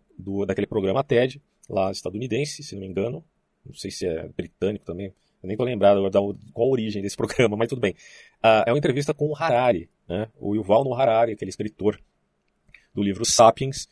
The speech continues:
e do livro Homo Deus. Ele escreveu outras obras, mas essas duas aí são, são muito interessantes, porque uma trata do passado, outra trata do futuro, certo? Então,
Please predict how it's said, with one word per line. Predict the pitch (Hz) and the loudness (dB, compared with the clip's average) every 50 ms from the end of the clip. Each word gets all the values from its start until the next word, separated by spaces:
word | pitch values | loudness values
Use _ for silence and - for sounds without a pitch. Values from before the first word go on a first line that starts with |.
| _ _ _ _ _ _ - | _ _ _ _ _ _ -12
e | 113 | -10
do | 110 110 120 | -8 -6 -4
livro | 110 110 110 113 113 | -4 -4 -4 -4 -4
Homo | 120 131 113 | -2 -2 -2
Deus. | 98 101 107 98 87 | 0 0 0 -2 -2
Ele | 92 - | -6 -8
escreveu | - - - 95 101 | -8 -8 -6 -4 -4
outras | - - 117 104 | -2 -2 0 0
obras, | 117 143 143 127 - | 0 0 0 0 -2
mas | - 98 - | -2 -4 -4
essas | 113 - 110 92 90 | -4 -4 -4 -4 -4
duas | 98 101 101 95 | -4 -4 -2 -2
aí | 98 98 | -4 -4
são, | - - 113 107 101 90 _ _ _ _ _ _ _ | -4 -6 -6 -8 -8 -12 _ _ _ _ _ _ _
são | - - - 98 95 95 92 87 85 87 - _ _ _ _ | -18 -14 -12 -12 -10 -10 -12 -14 -16 -18 -20 _ _ _ _
muito | - 120 143 143 | -6 -4 -4 -4
interessantes, | 120 113 107 101 - - 151 151 - | -2 0 0 0 0 -2 -4 -4 -4
porque | - 135 | -4 -4
uma | 131 127 - | -2 0 0
trata | 120 104 110 113 | 0 0 0 -2
do | 107 | -4
passado, | - - 131 - 190 185 170 | -2 -2 0 2 2 2 2
outra | 175 160 160 - | 0 -2 -2 -2
trata | - - 110 - - - _ _ _ _ _ | 0 0 0 0 -2 -8 _ _ _ _ _
do | - 110 123 | -4 -4 -4
futuro, | - - 151 143 - - 147 139 - - - _ _ _ _ _ | -2 -4 -6 -8 -6 -4 -4 -4 -4 -6 -10 _ _ _ _ _
certo? | - - 95 110 - _ _ _ - - - - _ - | -6 -4 -4 -4 -4 _ _ _ -20 -20 -20 -20 _ -16
Então, | - - - 147 180 - - - | 0 4 4 4 4 4 0 -8